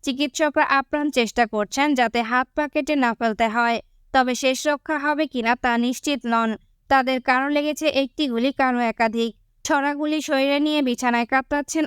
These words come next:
অনেকে। পঙ্গু হাসপাতালের তথ্য কেন্দ্র থেকে জানা গেছে, এই হাসপাতালে চিকিৎসা নিয়েছেন দুইশো বাহাত্তর জন।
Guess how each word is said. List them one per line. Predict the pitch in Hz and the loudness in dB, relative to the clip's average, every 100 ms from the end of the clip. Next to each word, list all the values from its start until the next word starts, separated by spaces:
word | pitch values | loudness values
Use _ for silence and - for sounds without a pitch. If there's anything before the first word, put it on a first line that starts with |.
| - | 0
অনেকে। | 233 220 233 220 - - | -2 0 0 0 -2 -4
পঙ্গু | 262 277 302 | -2 0 -2
হাসপাতালের | 311 - 311 294 302 302 | -2 -2 0 0 0 -2
তথ্য | 262 240 - 247 | -2 -2 -2 -2
কেন্দ্র | 254 247 247 | 0 0 0
থেকে | 247 226 220 | -2 -4 -2
জানা | 214 202 | -2 -2
গেছে, | 202 214 - 294 359 _ _ | -2 -2 0 0 -2 _ _
এই | - 269 | -2 0
হাসপাতালে | 277 294 - 294 302 302 | 0 -4 -2 -2 0 -2
চিকিৎসা | - 247 247 - 254 | -2 -4 -4 0 0
নিয়েছেন | 254 247 254 240 | 2 0 -2 -2
দুইশো | 240 240 247 | -2 -2 0
বাহাত্তর | 254 269 - 302 277 | 0 -2 -4 -2 0
জন। | 220 226 226 | 2 0 0